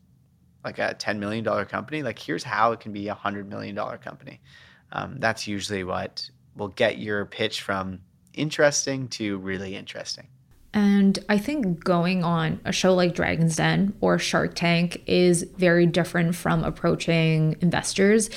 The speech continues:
Speaker 2: is the fact that you are now telling your finances and your profit margins and your costs to the public.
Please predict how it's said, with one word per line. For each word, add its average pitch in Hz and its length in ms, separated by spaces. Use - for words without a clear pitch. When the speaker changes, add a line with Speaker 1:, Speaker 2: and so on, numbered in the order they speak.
Speaker 2:
is 196 160
the 190 80
fact 180 260
that 160 300
you 190 300
are 196 260
now 160 640
telling 180 480
your 165 160
finances 165 1000
and - 180
your 160 100
profit 180 520
margins 170 800
and 160 60
your 160 100
costs - 520
to - 200
the 160 140
public. - 840